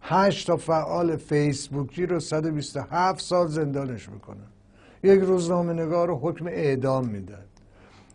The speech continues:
حتماً بدانید که در همون شهر کردم باز وقتی ریشه‌شو بشکافی می‌بینید که زندانیان سیاسی. اصلاً اینا برای چی رفتن؟ آقا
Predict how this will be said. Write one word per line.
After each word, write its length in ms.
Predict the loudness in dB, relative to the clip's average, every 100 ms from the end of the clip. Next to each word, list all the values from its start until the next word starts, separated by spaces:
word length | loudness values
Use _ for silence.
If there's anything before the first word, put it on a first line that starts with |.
| -20 -14
حتماً 540 | 0 0 0 2 2
بدانید 520 | 4 2 2 0 -2
که 100 | 0
در 180 | 2 2
همون 260 | 2 -2 -2
شهر 360 | 0 0 0 -2
کردم 440 | -2 -2 -2 -4 -6 -14 -20 -2
باز 480 | 6 8 8 6 4
وقتی 320 | 2 0 -2
ریشه‌شو 500 | -2 -2 -4 -4 -4
بشکافی 460 | -4 -6 -6 -4 -4
می‌بینید 540 | -4 -4 -2 -2 -4
که 240 | -4 -6 -8 -18 -20 -20
زندانیان 580 | -2 2 4 4 2 0
سیاسی. 400 | -2 -6 -6 -8
اصلاً 240 | -6 0 0
اینا 200 | 2 2
برای 240 | 2 0
چی 260 | -2 -6 0
رفتن؟ 400 | 2 0 -2 -10 -10 -20 -6
آقا 420 | 0 4 4 2